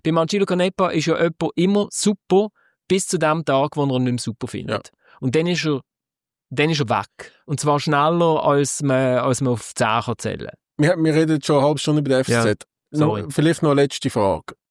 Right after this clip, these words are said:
Speaker 2: Ähm, in deiner Geschichte, wo du den F C Z betreust und begleitest,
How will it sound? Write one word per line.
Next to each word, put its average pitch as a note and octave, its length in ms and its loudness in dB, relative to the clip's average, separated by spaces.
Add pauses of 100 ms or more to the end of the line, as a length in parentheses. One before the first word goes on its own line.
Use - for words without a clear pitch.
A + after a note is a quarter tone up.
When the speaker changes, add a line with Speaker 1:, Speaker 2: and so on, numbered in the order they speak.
(160)
Speaker 2:
Ähm, C3+ 440 2
in C3+ 100 0
deiner E3+ 320 2
Geschichte, - 460 -2
wo C#3 80 4
du C#3+ 180 0
den C#3 140 2
F C3 180 2
C - 140 -8
Z A#2+ 240 0
betreust C3+ 500 0
und C3 140 -2
begleitest, G2 720 -2